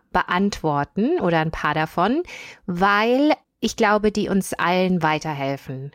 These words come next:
wenn ich diese Sachen ein bisschen klar ziehe. Die erste Frage, beziehungsweise da habe ich ein paar Fragen bekommen zur Perimenopause. Fragen wie zum Beispiel, wie kann man denn seine Tage haben und schon in den Wechseljahren sein? Das verstehe ich nicht.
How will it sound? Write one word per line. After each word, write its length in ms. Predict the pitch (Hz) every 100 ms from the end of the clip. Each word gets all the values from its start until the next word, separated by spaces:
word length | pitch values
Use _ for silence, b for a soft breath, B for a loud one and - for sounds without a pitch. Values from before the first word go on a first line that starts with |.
| _ -
wenn 120 | 156
ich 140 | 147
diese 240 | - 156 160
Sachen 300 | 160 156 165
ein 100 | 160
bisschen 300 | 151 160 156
klar 320 | - 147 151 -
ziehe. 500 | - 147 139 143 139 -
Die 80 | 233
erste 400 | - 269 - 311
Frage, 460 | - 233 214 208 208
beziehungsweise 600 | - 214 196 - 180 170
da 100 | 180
habe 120 | 170
ich 140 | 165
ein 80 | 165
paar 260 | - 247 294
Fragen 420 | - 220 208 202
bekommen 540 | 190 - 190 180 185
zur 160 | - 226
Perimenopause. 1700 | - - 208 196 190 185 170 147 143 139 - 143 143 143 151 143 143 B B B B B B B B -
Fragen 520 | 185 240 226 233 226
wie 140 | 214 226
zum 260 | - 220
Beispiel, 720 | 202 175 185 - 202 190 190 -
wie 260 | 185 247
kann 240 | - - 220
man 220 | 233 226
denn 200 | 220 214
seine 300 | 196 170 165
Tage 540 | - - 185 196 202
haben 420 | 185 175 175 180 180
und 260 | 202 208
schon 220 | - 190
in 180 | 185 165
den 200 | 165 170
Wechseljahren 640 | 156 - 165 156 147 139 139
sein? 480 | 156 139 135 135 135
Das 280 | 180 190 -
verstehe 580 | - 180 - - 160 143
ich 200 | 151 -
nicht. 420 | 139 127 - -